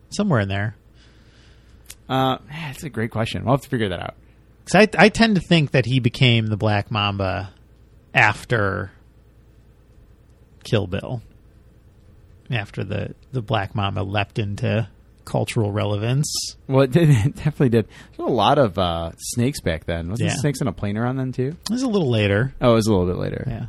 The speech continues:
Speaker 2: Um, oh, wait. Oh, oh, oh. Lakers news. Laker Nation. Twenty fourteen. Kobe Bryant. Uh, hold on.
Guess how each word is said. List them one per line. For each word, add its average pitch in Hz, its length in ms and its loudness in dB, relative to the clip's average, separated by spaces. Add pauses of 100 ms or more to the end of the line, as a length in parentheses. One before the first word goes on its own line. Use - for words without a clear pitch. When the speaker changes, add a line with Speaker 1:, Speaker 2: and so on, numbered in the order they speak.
Speaker 2:
Um, 139 840 4 (120)
oh, 117 120 4
wait. 127 280 0 (280)
Oh, 117 200 -2
oh, 117 200 -2 (220)
oh. 123 240 -4
Lakers 123 400 0
news. 95 300 -4 (260)
Laker 123 240 0
Nation. 113 440 -2 (1120)
Twenty 135 240 -2
fourteen. 120 840 -4 (1400)
Kobe 131 220 -4
Bryant. 110 640 -2 (1400)
Uh, 110 520 -6 (180)
hold - 140 -16
on. - 140 -18